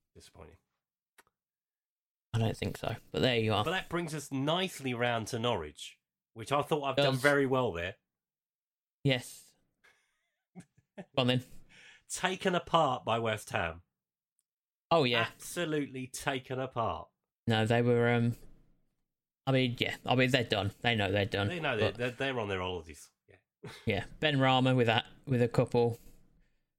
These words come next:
Speaker 2: Antonio.
Speaker 1: And Lanzini with the other one.
Speaker 2: And Lanzini. So, no, good win. I mean, not to be
Speaker 1: No, they got over their European disappointment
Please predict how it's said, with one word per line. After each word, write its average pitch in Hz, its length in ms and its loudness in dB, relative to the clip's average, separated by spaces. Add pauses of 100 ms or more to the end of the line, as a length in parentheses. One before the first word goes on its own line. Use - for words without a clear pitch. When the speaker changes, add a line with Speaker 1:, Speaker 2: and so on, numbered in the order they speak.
(340)
Speaker 2:
Antonio. 131 1200 2 (300)
Speaker 1:
And 92 100 -18
Lanzini 90 600 -10
with 82 140 -14
the 82 120 -12
other 82 140 -14
one. 82 140 -16
Speaker 2:
And 120 160 0
Lanzini. 110 920 2 (240)
So, 127 60 0
no, 143 220 4 (160)
good 147 220 4
win. 135 340 2
I - 40 -6
mean, 165 200 0
not - 180 -4
to - 80 -6
be 120 360 2 (680)
Speaker 1:
No, 220 160 -2
they 208 120 0
got 202 260 2
over 165 140 -2
their 165 140 0
European 156 580 -2
disappointment 117 680 -6